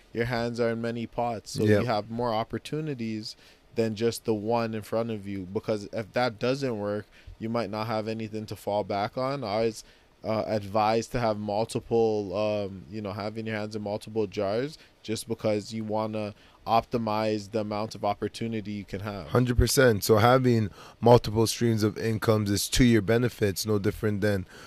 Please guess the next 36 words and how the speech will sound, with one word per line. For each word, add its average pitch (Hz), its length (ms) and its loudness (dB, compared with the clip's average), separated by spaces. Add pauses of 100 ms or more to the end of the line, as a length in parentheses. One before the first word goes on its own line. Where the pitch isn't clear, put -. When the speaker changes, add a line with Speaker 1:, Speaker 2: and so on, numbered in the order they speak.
(320)
Speaker 2:
uh, - 100 0
the 104 140 2
stock 110 420 8
market, 110 360 4
where 107 320 6
it 98 120 4
would 107 220 4
be 113 100 6
in 110 80 2
your 107 80 2
best 101 300 2
interest 104 600 2
to 101 300 4 (280)
diversify 107 960 8
your 104 260 6
portfolio, 104 960 4 (480)
uh, 104 100 2
when 110 160 6
it 104 120 -2
comes 104 240 2
to 107 100 4
choosing 107 400 2
a 101 60 -4
company. 104 540 2 (300)
Not 127 200 8
saying 139 240 6
diversify 117 720 6
it 117 400 6 (340)
in 120 300 2
different 110 420 2
niches, 139 640 2 (420)
but 117 100 8
within 120 420 6
the 127 80 4
same 127 400 4
niche, 123 440 4